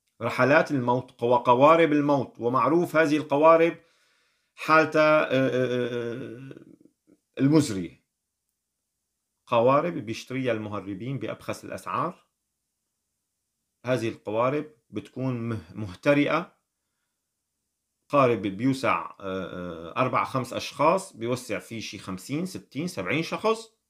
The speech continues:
وبيخرجوا. كيف طاوعك قلبك تخرج بهيك قارب؟ وفي ناس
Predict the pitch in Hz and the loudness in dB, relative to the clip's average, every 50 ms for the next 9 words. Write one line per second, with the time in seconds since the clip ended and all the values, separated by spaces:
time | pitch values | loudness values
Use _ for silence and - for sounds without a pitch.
0 | _ - 156 156 131 113 - - 87 - - - _ _ _ _ _ _ _ _ | _ 0 0 2 2 0 -2 -6 -12 -18 -18 -20 _ _ _ _ _ _ _ _
1 | _ _ _ _ - 202 226 254 240 - - - 175 185 180 175 165 156 156 147 | _ _ _ _ -4 0 0 0 0 -2 -2 0 4 4 6 8 8 6 6 4
2 | - 135 139 139 127 135 131 - - 127 - 135 120 101 98 107 107 107 104 - | 2 2 2 2 2 0 -2 -4 -8 -8 -6 -4 -4 -4 -6 -6 -8 -8 -8 -8
3 | - 110 107 107 107 107 107 - _ _ _ _ _ _ _ _ - 113 110 110 | -4 -2 -2 0 -2 -4 -6 -10 _ _ _ _ _ _ _ _ -8 -6 -6 -6
4 | - 170 185 185 160 135 135 143 143 - _ | -4 -6 -4 -2 -2 -2 -2 -2 -4 -8 _